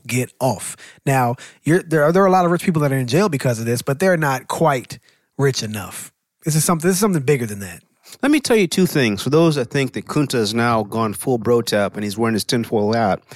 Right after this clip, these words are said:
Speaker 2: One, there's no guarantee that the Congress gets this full report. Two, even if Congress gets the report, there will be heavily se-, sections heavily redacted.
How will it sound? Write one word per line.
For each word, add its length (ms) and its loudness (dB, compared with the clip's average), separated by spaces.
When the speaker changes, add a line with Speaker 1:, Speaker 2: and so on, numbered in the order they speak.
Speaker 2:
One, 400 2
there's 180 4
no 140 4
guarantee 480 2
that 140 0
the 60 -12
Congress 460 0
gets 300 0
this 160 -2
full 240 0
report. 400 -4
Two, 380 2
even 220 2
if 100 -2
Congress 400 0
gets 200 -2
the 100 0
report, 380 2
there 120 0
will 100 2
be 140 0
heavily 320 0
se-, 320 -4
sections 540 -2
heavily 280 0
redacted. 560 -2